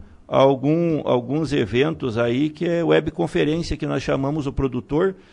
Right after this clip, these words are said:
daí é um técnico lá em Londrina, outro em Curitiba, um aqui em Palmeira e um, dois, três produtores no campo, porque hoje o produtor rural, em consequência, né, da escola à distância pros filhos e netos, né,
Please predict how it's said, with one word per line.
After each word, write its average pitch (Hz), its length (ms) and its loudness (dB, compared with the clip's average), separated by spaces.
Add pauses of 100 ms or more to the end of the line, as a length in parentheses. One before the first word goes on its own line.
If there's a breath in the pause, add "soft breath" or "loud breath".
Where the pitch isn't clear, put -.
(160 soft breath)
daí 131 260 6
é 160 40 6
um 151 80 0
técnico 147 640 0
lá 135 200 4
em 147 60 2
Londrina, 139 720 2
outro 139 360 2
em 123 80 -4
Curitiba, 170 720 -2
um 147 200 0
aqui 135 200 -6
em 135 80 -2
Palmeira 170 720 2
e 147 160 2
um, 165 160 -2
dois, 147 360 2
três 139 260 -2
produtores 127 680 -2
no 113 140 -6
campo, 180 500 0 (640 soft breath)
porque 123 220 -2
hoje 135 220 6
o - 20 -2
produtor 123 460 0
rural, 120 440 0
em 170 220 0
consequência, 143 880 -2
né, 120 180 0
da 113 220 0
escola 127 600 2
à 113 60 4
distância 131 640 -4
pros - 260 -4
filhos 147 440 -6
e 113 80 -4
netos, 151 400 -2
né, 135 120 -8